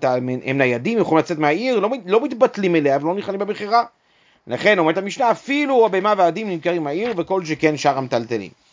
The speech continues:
אותו דבר גם כאן, "אפילו תמא כ-, כמקרקע דמי", גם, אז לפי החילוק הזה, גם אם תאמר שעבד נחשב כקרקע, גם כן, אותו דבר, "שאני מקרקע דנייד, מקרקע דלא נייד".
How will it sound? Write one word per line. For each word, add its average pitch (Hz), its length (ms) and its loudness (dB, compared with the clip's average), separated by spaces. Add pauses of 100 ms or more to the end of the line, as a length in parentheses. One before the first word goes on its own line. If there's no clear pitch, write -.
(200)
אותו 190 180 4
דבר 202 100 4
גם 202 180 2
כאן, 220 220 0 (440)
"אפילו 180 200 -8
תמא 180 260 2
כ-, 147 160 -2
כמקרקע 135 540 0
דמי", 107 220 -6
גם, 123 180 -2
אז 113 260 -6
לפי 196 300 -2
החילוק 196 400 0
הזה, 220 260 0 (580)
גם 170 140 4
אם 185 60 0
תאמר 175 200 4
שעבד 170 240 -2
נחשב 170 260 -2
כקרקע, 196 640 0 (320)
גם 202 220 2
כן, 196 260 -2
אותו 180 160 -6
דבר, 196 320 0
"שאני 170 260 0
מקרקע 165 340 0
דנייד, 120 340 -2
מקרקע 151 280 -4
דלא 190 140 0
נייד". 214 300 2